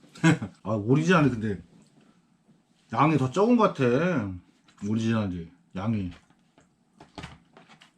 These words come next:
이번에는 갈비살. 갈비살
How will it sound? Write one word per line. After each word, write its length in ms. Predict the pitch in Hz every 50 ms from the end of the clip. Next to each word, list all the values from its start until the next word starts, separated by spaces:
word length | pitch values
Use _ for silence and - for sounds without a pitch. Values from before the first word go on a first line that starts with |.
| _ -
이번에는 400 | 107 113 127 127 123 131 147 156
갈비살. 600 | - - 127 123 135 143 - - - 92 90 - _ _ _ _ _ _ _ _ _ _ _ -
갈비살 760 | - 127 135 160 - - 151 143 143 151 175 202 254 262 -